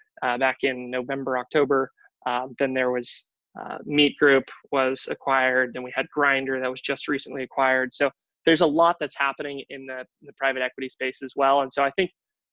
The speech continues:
you know, it's definitely starting to come back into conversation.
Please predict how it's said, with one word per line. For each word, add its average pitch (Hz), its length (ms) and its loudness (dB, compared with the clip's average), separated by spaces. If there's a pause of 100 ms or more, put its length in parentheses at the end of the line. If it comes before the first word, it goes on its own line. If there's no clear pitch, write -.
you 151 80 -4
know, 135 240 4 (640)
it's 165 220 -2
definitely 160 320 0
starting 139 320 0
to 135 60 -8
come - 160 -10
back 127 220 -10
into 131 140 -12
conversation. - 720 -8